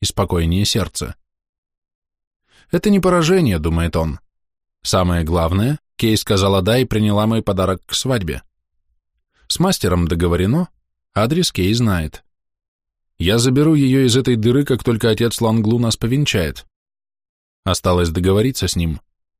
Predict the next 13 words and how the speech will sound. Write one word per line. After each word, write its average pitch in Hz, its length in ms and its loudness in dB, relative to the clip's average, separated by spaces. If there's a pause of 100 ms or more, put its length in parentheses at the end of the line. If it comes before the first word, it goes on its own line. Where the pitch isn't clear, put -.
(640)
Он 190 180 2
не 180 60 2
откажет, 143 500 0
он 104 120 2
нормальный 120 460 2
человек. 87 540 -2 (880)
Мы 185 120 2
будем 107 260 2
вместе, 90 440 0
переберёмся 135 680 0
в 110 60 -2
дом 92 220 2
Байера. 101 480 0